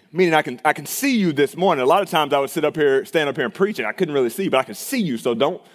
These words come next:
doze off on me, okay? 'Cause I can see you clearly, and I might call you out, uh, 'cause this is like a weapon now that I have to be able to see so clearly. But you see, I wasn't always that confident, uh, throughout the entire process.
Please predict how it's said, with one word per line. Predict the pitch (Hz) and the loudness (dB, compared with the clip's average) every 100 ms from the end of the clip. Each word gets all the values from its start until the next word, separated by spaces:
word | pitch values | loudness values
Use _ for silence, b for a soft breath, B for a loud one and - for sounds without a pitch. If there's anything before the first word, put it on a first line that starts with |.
| b b | b b
doze | 113 185 175 135 | 0 2 2 4
off | 165 170 127 | 4 4 -2
on | 104 | -8
me, | 87 71 _ | -10 -16 _
okay? | - 143 170 b b | 0 0 0 b b
'Cause | - | -2
I | 131 | -2
can | 127 | -2
see | 113 190 | -6 -4
you | 160 | -4
clearly, | - 170 160 127 | -4 0 2 2
and | 107 | 0
I | 107 | -2
might | 120 113 | -2 0
call | 127 110 | 0 0
you | 104 | 0
out, | 104 82 b b b b | -2 -2 b b b b
uh, | 104 95 90 | 0 0 -2
'cause | - 110 101 | -6 -8 -8
this | 104 | -10
is | 98 | -2
like | 117 107 | -2 0
a | |
weapon | 92 113 113 95 90 | -2 -2 -2 -6 -6
now | 90 87 | -4 -4
that | 85 | -4
I | 87 | -4
have | 101 90 90 - _ _ _ | -2 -2 -6 -12 _ _ _
to | 120 | -6
be | 107 | -2
able | 101 90 | -4 -6
to | |
see | - 175 151 | -4 -4 -4
so | 107 90 | -8 -8
clearly. | 107 92 98 | -6 -6 -2
But | 123 123 - _ _ _ - - - | -2 -2 -6 _ _ _ -20 -20 -8
you | 139 | -2
see, | 190 | 2
I | 180 | 2
wasn't | 175 196 170 | 2 0 2
always | 160 147 139 123 - b b b b | 2 4 2 0 -4 b b b b
that | 101 147 135 | 0 0 0
confident, | - 160 156 - 110 104 - b b b | -2 0 0 0 -4 -4 -8 b b b
uh, | - 101 90 78 | -12 -6 -6 -2
throughout | 151 143 131 | 2 4 2
the | 123 | 0
entire | 110 151 139 117 | -6 0 2 2
process. | - 160 139 120 85 71 - | 0 2 2 0 -10 -14 -18